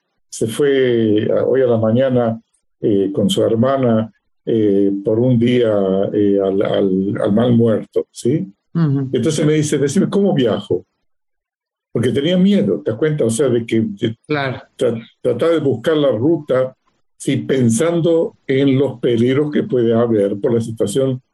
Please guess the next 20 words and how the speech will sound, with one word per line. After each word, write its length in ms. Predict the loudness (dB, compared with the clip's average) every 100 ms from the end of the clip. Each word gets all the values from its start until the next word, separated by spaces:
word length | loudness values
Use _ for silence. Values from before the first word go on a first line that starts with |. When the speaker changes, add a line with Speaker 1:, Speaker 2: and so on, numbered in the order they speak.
| _ -6
Speaker 1:
actual. 600 | -6 -2 0 0 0 -4 -10 _ _ _ _ -8
Entonces 360 | -4 0 0
se 180 | 2 2
va 160 | 2 0
de 100 | 0
vacaciones 680 | 0 -2 0 0 0 2 0
y 40 |
tiene 240 | 0 -2 -2
que, 280 | 0 -2 -4 _
de 80 | -4
pronto, 680 | 0 0 0 0 0 -2 -8 _ -8
aparece 800 | -4 0 0 0 0 0 -2 -8 _ _
el 220 | -2 -2
temor 500 | 0 0 2 2 2
ese, 240 | 0 -4 -12
¿sí? 380 | -4 -2 -2 -6 _ _ _ _ _
Sí, 360 | -4 -2 -2 -2
el 160 | -4 -2
temor 360 | 0 2 2
ese 400 | 0 0 -2 -2